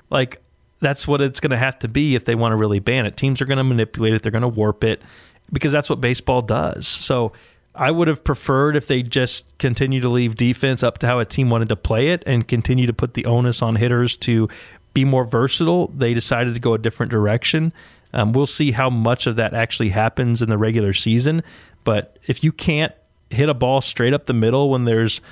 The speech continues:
no one stopping it from hitting the, you know, hitting the wall, then I don't know what to tell you, because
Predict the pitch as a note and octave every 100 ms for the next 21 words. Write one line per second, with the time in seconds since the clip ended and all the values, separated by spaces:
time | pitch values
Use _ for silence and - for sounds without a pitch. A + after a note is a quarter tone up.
0 | - _ A2+ A2+ C3 C#3+ D3 D#3 D#3 -
1 | - A#2+ - C#3+ D3 - - A2+ A2 A#2+
2 | A#2+ A2+ A2 G#2+ - - A#2 G#2 A2 A#2
3 | A2 F#2+ F#2+ G2+ A#2 D#3+ - - - _
4 | - A#2+ G#2+ G2 - _ - - - _
5 | _ - A2 G#2+ G#2+ G2+ G2 - B2 B2
6 | - A#2 A2+ A#2 A2+